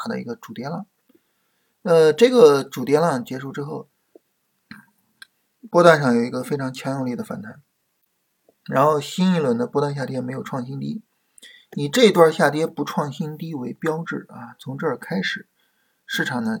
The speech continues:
进入到了这个熊转牛的过程之中。那么目前呢，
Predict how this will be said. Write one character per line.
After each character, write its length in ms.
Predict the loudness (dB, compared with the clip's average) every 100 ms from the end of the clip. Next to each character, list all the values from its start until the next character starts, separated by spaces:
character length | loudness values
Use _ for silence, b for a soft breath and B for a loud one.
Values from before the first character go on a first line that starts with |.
| -8
进 240 | -8 -8
入 180 | -8 -10
到 160 | -10
了 260 | -10 -12 -14 _ _ _ _ _ _ _
这 140 | -20 -18
个 280 | -16 -18 -20 _
熊 420 | -20 -12 -8 -8
转 240 | -8 -10 -8
牛 200 | -10 -10
的 100 | -12
过 220 | -10 -10
程 180 | -10 -18
之 100 | -20
中。 160 | -20 -20 _ _ _ _ _ _ _ _ _ _ _ _ _ _ _ _ _ _ _ _ _ _ _
那 80 | 0
么 200 | 4 6
目 200 | 6 6
前 240 | 6 0 -2
呢， 380 | 0 -2 -4